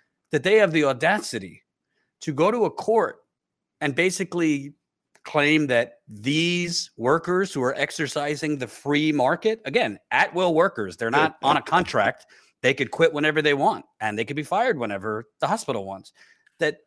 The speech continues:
Speaker 1: these greedy motherfuckers have the audacity to try and make it seem like these healthcare workers are endangering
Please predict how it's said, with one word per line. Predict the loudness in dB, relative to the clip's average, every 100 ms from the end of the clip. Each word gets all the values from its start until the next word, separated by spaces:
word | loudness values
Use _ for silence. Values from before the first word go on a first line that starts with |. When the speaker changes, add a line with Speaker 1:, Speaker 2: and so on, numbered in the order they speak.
| _ _ _
Speaker 1:
these | -18 -4 0 0 0 -4 -8 _ _ _ 0
greedy | 2 2
motherfuckers | 0 0 0 -2 -2 -8 -10 -20 _ _ -2
have | 0
the | 2
audacity | 0 2 2 0 -2 -8 -8 -12 _ _ _
to | -10 -10
try | -10 -2 0
and | 2 0
make | -2 -2
it | -8
seem | -6 -4 -4
like | -4 -6 -8 _
these | -10 -6 -4 -6 -4
healthcare | -2 -2 -2 -2
workers | -2 -4 -4 -6
are | -4 -4
endangering | -4 -4 -4 -2 -2 -2 -2 -4 -8